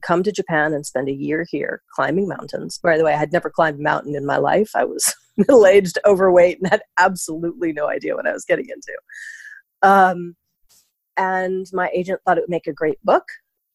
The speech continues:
And we signed a book contract. And then seven days later, I was diagnosed with breast cancer.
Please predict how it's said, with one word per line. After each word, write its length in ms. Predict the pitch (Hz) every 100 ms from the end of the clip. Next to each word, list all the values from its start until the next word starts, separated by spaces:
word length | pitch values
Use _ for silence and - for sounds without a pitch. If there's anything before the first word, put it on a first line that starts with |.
| _ _
And 640 | 170 175 165 165 160 156 147 -
we 260 | 175 165 160
signed 280 | 151 165
a 40 | 151
book 160 | 175
contract. 600 | - 208 208 233 247 - -
And 180 | 185 180
then 200 | 180 170
seven 300 | 175 165 170
days 220 | 165 165
later, 260 | 165 156 151
I 80 | 139
was 180 | 151 -
diagnosed 520 | 131 127 - - -
with 100 | 180
breast 240 | 208 214 -
cancer. 280 | 160 -